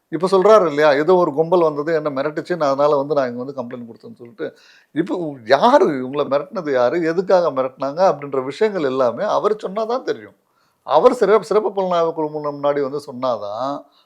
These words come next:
அவங்க வந்து அதெல்லாம் பதிவு செஞ்சு இது வந்து மறுபடியும் வி-, அந்த ரிப்போர்ட் வந்து நமக்கு வந்து முழுமையான விசாரணை தெரிஞ்சா மட்டும்தான் இதுல வந்து உண்மையான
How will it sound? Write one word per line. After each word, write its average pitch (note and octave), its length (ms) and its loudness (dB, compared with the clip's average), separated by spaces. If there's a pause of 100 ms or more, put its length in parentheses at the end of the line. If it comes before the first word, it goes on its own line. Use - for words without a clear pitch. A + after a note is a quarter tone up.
அவங்க F3+ 240 2
வந்து F#3+ 160 4
அதெல்லாம் F3 280 2
பதிவு D3+ 340 -2
செஞ்சு A#2+ 300 -6
இது A3 320 -6
வந்து G#3+ 300 -4 (420)
மறுபடியும் G#3 420 0
வி-, E3+ 120 -10 (560)
அந்த E3+ 240 -2
ரிப்போர்ட் A3 340 4
வந்து F#3 200 -4
நமக்கு E3 320 -6
வந்து F#3 100 -6
முழுமையான F3 420 -4
விசாரணை F3 480 -2
தெரிஞ்சா D3 400 0
மட்டும்தான் F3 460 -2
இதுல E3+ 140 0
வந்து D3+ 160 -4
உண்மையான D#3 360 -8